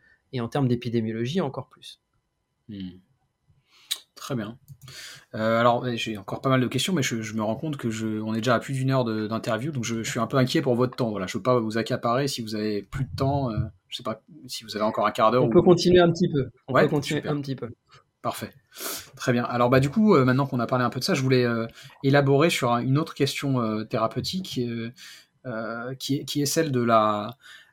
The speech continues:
Speaker 2: alors, de la dex-, dexaméthasone, je crois. C'est, c'est, j'aurais aimé savoir si c'était utilisé en France, parce que moi, j'ai lu à son propos. Euh... mais c'était plus dans un contexte américain, il me semble. Et, et je trouvais que c'était un, un bon cas d'étude pour montrer que, bah, non, en fait, euh,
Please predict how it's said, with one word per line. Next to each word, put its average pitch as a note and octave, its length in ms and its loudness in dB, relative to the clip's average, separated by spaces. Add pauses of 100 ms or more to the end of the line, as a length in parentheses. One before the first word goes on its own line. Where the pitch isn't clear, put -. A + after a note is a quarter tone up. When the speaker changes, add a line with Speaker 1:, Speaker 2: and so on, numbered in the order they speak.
Speaker 2:
alors, A2 280 2
de A2 80 -4
la A#2 120 4
dex-, D#3 280 0 (140)
dexaméthasone, D3 640 2
je A#2 60 -2
crois. A#2+ 240 -2
C'est, - 180 -4
c'est, B2 280 -4
j'aurais B2+ 180 4
aimé D3 100 2
savoir F3+ 240 4
si - 80 -2
c'était C3+ 220 -2
utilisé C#3 240 0
en C3 80 4
France, D3+ 220 -4
parce - 100 -6
que - 80 -6
moi, C3 140 4
j'ai B2+ 100 4
lu B2+ 160 2
à A2+ 60 2
son - 160 -8
propos. D#3+ 320 -6 (540)
Euh... A2+ 920 -6
mais C3 200 2
c'était C3 240 -4
plus D3+ 180 -6
dans B2+ 180 2
un A2+ 40 2
contexte C3+ 360 -2
américain, A2+ 360 2
il F3 60 2
me C3+ 40 -2
semble. F3 260 -4 (800)
Et, B2 320 2
et C3 60 2
je B2 100 0
trouvais D#3 240 -2
que F3 80 -2
c'était C3+ 220 -2
un, B2 280 2
un B2 140 -4
bon C3+ 160 -2
cas C#3 160 0
d'étude F#3 380 0
pour C3+ 160 0
montrer B2 340 -2
que, C3+ 140 0
bah, A2+ 260 -2
non, C3 420 -4
en A#2 40 -4
fait, B2+ 260 -6
euh, A2+ 260 -4